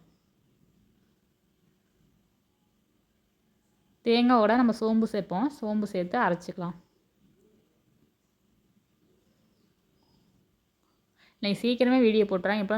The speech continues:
நைட்ல தான் வீடியோ போடுறேன். இன்னைக்கு வந்து எடிட் பண்றதுனால வேலை இருந்துச்சு. இன்னைக்கு சீக்கிரம்,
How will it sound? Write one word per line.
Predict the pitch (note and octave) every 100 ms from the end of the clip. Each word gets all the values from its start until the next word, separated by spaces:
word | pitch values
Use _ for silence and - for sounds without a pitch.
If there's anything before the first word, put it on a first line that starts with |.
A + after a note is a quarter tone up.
| G#3
நைட்ல | F#3 G3+ G3
தான் | F#3+
வீடியோ | F3+ E3+
போடுறேன். | F#3
இன்னைக்கு | G#3+ F#3
வந்து | G3+ F#3+
எடிட் | G3+ G#3
பண்றதுனால | G#3 F#3 F3 E3 G3+ D4 A#3 F#3+
வேலை | G#3+ A#3
இருந்துச்சு. | G3 A3+ A#3+
இன்னைக்கு | F#3+ E3
சீக்கிரம், | A3 G#3+ G#3+